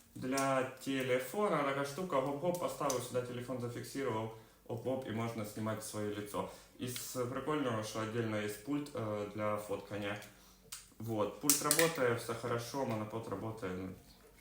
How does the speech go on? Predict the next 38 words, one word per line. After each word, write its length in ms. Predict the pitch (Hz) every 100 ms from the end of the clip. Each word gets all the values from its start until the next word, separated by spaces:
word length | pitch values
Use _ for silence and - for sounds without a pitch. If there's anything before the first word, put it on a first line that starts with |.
| - - -
є 220 | 113 160 180
та 160 | 139
є. 240 | 123 104 92 - - - - - - - - - - - 139
Далі, 320 | 139 160 143
е, 280 | 131 127 120
туди 340 | 143 135 131
ж 100 | 123
лампа. 500 | 123 139 139 117 113 - - -
Взяв 240 | 113 135
не 100 | 131
потому, 360 | 131 127 135 165
що, 180 | - 120
щоб 220 | 120 - -
знімати 280 | 113 107
себе, 280 | - 104 104 104 104 98 98
а 80 |
потому, 360 | - 110 117 120
що 260 | - 107 - - - -
прикольний 480 | 113 113 123 110 107
світ 320 | - 131 -
получається. 600 | 107 104 110 107 104 -
Я 80 | 104
потім 320 | 101 - 101
покажу 320 | 95 113 104
отдельно, 320 | 101 98 98 95
як 140 | 95
воно 140 | 95
все 160 | 95 -
світить, 340 | - - -
работає. 360 | 107 123 - - - - -
Прикольний 380 | - - 226 175
світ, 320 | - 135 143 143
красивий, 520 | 120 - 135 120 113 104 107
е, 120 | 104
можна 320 | 107 - 107
як 120 | -
ночничок 420 | 104 - 104 98
использовать. 500 | 98 - 98 98 98